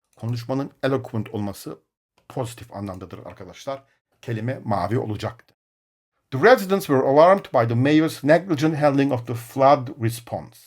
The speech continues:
which left many without shelter. Birçok kişiyi nasıl bıraktı? Without shelter. Without shelter, bili-, biliyorsunuz sığınacak yerinin olmadığını anlıyoruz.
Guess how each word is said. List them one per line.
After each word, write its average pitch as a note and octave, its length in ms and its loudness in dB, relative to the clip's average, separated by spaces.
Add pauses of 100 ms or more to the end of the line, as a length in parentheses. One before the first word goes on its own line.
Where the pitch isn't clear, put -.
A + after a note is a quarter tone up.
which - 320 -10
left B2+ 240 -4
many C3+ 200 0
without A2 380 -2
shelter. - 420 -12 (680)
Birçok B2+ 280 -8
kişiyi B2+ 280 -2
nasıl C3+ 320 -4
bıraktı? C3+ 500 -4
Without C3 380 0
shelter. - 480 -10 (1300)
Without E3+ 320 -4
shelter, - 400 -4 (320)
bili-, D#3 300 0
biliyorsunuz C#3+ 480 -4 (420)
sığınacak E3+ 840 -2
yerinin E3+ 400 0
olmadığını A#2+ 480 4
anlıyoruz. F#2 500 -14